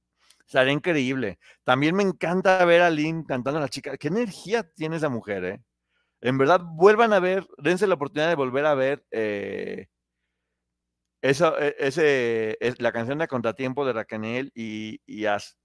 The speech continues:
a Lynn cantando a las chicas feas. Poncho, a todos les consta que dices Cruz Verde. Ahora que llegaste aquí a alborotar a, a toda la gente, Ceci.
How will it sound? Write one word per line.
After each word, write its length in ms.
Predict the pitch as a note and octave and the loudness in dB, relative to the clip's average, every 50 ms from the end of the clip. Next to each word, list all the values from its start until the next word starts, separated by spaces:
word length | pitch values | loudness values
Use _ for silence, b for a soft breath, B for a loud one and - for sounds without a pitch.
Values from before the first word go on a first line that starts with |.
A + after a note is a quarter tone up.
| _ _ | _ _
a 120 | - A2 A2 | -6 -6 -4
Lynn 360 | G#2+ A2 A#2+ B2+ C#3 C#3 C3 | -2 -2 -2 -2 -4 -4 -6
cantando 340 | - B2 A2 G2 A#2 B2 B2+ | -6 -6 -6 -4 -4 -4 -4
a 40 | A#2+ | -4
las 80 | A2 | -6
chicas 280 | - - A2 B2 A#2+ - | -6 -6 -4 -4 -4 -2
feas. 320 | - A2+ A#2+ C3+ - _ _ _ _ _ _ _ _ _ _ _ _ _ _ _ _ _ _ _ _ | -2 -2 -2 -4 -6 _ _ _ _ _ _ _ _ _ _ _ _ _ _ _ _ _ _ _ _
Poncho, 300 | - F#3+ A3+ C4 - B3+ | 6 6 6 8 10 8
a 60 | G#3+ D#3+ | 8 8
todos 160 | G#3 A3 A3+ | 8 6 6
les 140 | A3 F3 - | 6 4 4
consta 320 | - G3+ G3+ G3+ G#3+ A3 | 4 4 4 6 4 2
que 80 | F#3 F3+ | 4 4
dices 220 | F3+ F#3 F#3+ F#3+ - | 4 4 2 0 0
Cruz 300 | - F#3 F3+ E3+ D#3+ D3+ | 0 -2 -2 -2 -2 2
Verde. 340 | D3+ D#3+ D#3+ D#3 C#3+ B2+ A2+ | 4 4 4 4 4 4 4
Ahora 220 | B2 C#3+ E3+ F#3 | 6 4 4 4
que 120 | - F#3+ | 2 0
llegaste 300 | F#3 F#3+ F#3 F#3+ G3 - | 0 2 2 2 2 2
aquí 160 | G3+ - - G3+ | -2 0 0 0
a 40 | |
alborotar 580 | G3+ G3 G#3 G3+ G3 F#3+ - G3 G3+ G#3 G3+ G3+ - | 2 2 2 2 2 0 0 0 2 0 0 -2 0
a, 60 | F3+ | -2
a 40 | E3+ | 0
toda 200 | - F#3+ G3+ G#3+ | 2 4 4 4
la 120 | G#3 G3+ F#3 | 4 4 2
gente, 420 | - G#3 G3+ G#3+ A3 G3+ A3 G#3 | 0 -2 -2 -2 -2 -2 -4 -2
Ceci. 520 | F3+ G3 G#3 G3 F3+ F#3 E3 C#3+ B2 B2 | 0 0 0 0 0 -4 -6 -6 -8 -10